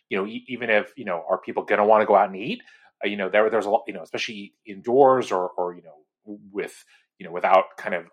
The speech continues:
all of the space cons-, uh, considerations that we had last summer. And I think for a lot of people, you know, and I'll include myself in this,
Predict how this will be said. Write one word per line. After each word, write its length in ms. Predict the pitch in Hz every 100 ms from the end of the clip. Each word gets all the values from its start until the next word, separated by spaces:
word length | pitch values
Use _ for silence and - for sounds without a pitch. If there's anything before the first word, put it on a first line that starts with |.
| _
all 260 | 101 101 104
of 120 | 98
the 140 | 92 90
space 360 | - 107 95
cons-, 320 | - 98 - -
uh, 280 | 98 87 85 -
considerations 640 | 107 104 98 92 - 90
that 140 | 95 90
we 80 |
had 200 | 90 85
last 320 | 85 80 - -
summer. 360 | 120 113 107 - _ _ _ _ _
And 420 | 135 127 123 120 -
I 120 | 123
think 200 | 123 131
for 140 | - 127
a 80 |
lot 220 | 110 98 104
of 100 | -
people, 480 | 110 107 98 98 98
you 60 |
know, 200 | 175 98 -
and 100 | -
I'll 140 | - 104
include 240 | 101 123
myself 380 | 131 123 160 -
in 80 | 196
this, 280 | 107 185